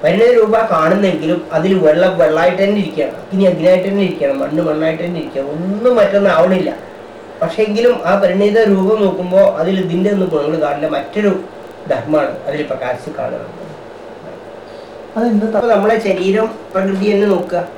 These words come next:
Speaker 1: നമ്മുടെ ശരീരം എന്ന് പറഞ്ഞാൽ പഞ്ചഭൂതങ്ങൾ മാത്രമാണ്. നമ്മളെന്ന് പറഞ്ഞാൽ വാസ്തവത്തിൽ ആരാ?
Speaker 2: പഞ്ചഭൂതങ്ങൾ.
Speaker 1: പഞ്ചഭൂതങ്ങൾ മാത്രമാണ്. അതിന്റെ ഉള്ളിൽ ഇരിക്കുന്നത് ആരാണ്? ആത്മാവാണ്.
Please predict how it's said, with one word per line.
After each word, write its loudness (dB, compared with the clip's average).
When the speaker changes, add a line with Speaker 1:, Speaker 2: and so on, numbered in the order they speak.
Speaker 1:
നമ്മുടെ -6
ശരീരം 0
എന്ന് -2
പറഞ്ഞാൽ 0
പഞ്ചഭൂതങ്ങൾ 0
മാത്രമാണ്. 0
നമ്മളെന്ന് 0
പറഞ്ഞാൽ 4
വാസ്തവത്തിൽ 0
ആരാ? 0
Speaker 2:
പഞ്ചഭൂതങ്ങൾ. -8
Speaker 1:
പഞ്ചഭൂതങ്ങൾ 4
മാത്രമാണ്. 0
അതിന്റെ 2
ഉള്ളിൽ 2
ഇരിക്കുന്നത് 0
ആരാണ്? 2
ആത്മാവാണ്. -4